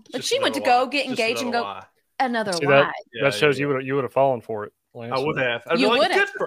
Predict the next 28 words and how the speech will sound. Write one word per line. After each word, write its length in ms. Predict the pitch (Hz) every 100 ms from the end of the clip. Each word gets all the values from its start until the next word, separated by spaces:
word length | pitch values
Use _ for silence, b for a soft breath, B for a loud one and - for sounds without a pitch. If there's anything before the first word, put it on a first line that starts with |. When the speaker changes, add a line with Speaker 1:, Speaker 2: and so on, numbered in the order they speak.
| - -
Speaker 2:
her." 260 | 214 190 -
Speaker 1:
Oh, 640 | 415 427 453 453 427 294 - 539 -
Speaker 2:
<laughs> 300 | - - 214
Speaker 1:
yes. 800 | 277 403 440 403 302 - - -
Speaker 2:
Oh, 220 | 320 311
she, 180 | 302 - _ 330
oh, 160 | 339
she 240 | 277 269 220
lives 280 | 226 214 370
Speaker 1:
I'm 100 | 349 -
Speaker 2:
great 160 | 233 220
Speaker 1:
so 80 | 320
Speaker 2:
life, 140 | 392
Speaker 1:
happy 220 | 320 370
Speaker 2:
never 80 | 381
Speaker 1:
for 60 | 302
Speaker 2:
comes 80 | 277
Speaker 1:
her. 140 | 262
Speaker 2:
back. 100 | 226 B B
Speaker 1:
But 160 | 349 349
that's 220 | 359 370
what's 160 | 359 -
so 80 |
confusing 480 | 311 262 262 277 294
about 240 | 269 196 185
him. 320 | 165 170 180 -
Like, 200 | 285 226
just 200 | 311